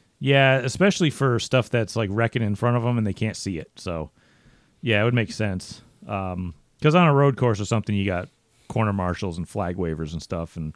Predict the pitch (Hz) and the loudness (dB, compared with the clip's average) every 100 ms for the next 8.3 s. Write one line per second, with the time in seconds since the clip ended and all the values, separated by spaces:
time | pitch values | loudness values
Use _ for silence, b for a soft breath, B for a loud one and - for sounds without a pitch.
0 | b b b - 113 107 104 113 110 107 | b b b -10 -6 -4 -4 -4 -2 -2
1 | 104 110 - 104 101 98 95 - 131 95 | -4 -6 -4 -2 -2 -2 -4 -6 -8 -6
2 | 90 92 95 101 - 85 101 87 - 90 | -6 -8 -6 -6 -6 -6 -6 -6 -6 -6
3 | 90 90 - 92 92 90 90 87 90 98 | -6 -6 -8 -8 -6 -6 -6 -6 -6 -8
4 | 85 82 101 87 80 82 - b b b | -8 -8 -6 -4 -4 -6 -8 b b b
5 | b b b b - 139 120 98 117 104 | b b b b -2 2 4 2 0 0
6 | 104 98 98 95 - - 139 123 90 85 | -2 -4 -4 -6 -6 -4 0 0 -2 -8
7 | 90 95 87 85 80 _ _ _ 87 78 | -10 -10 -8 -8 -10 _ _ _ -8 -6
8 | 78 76 | -6 -8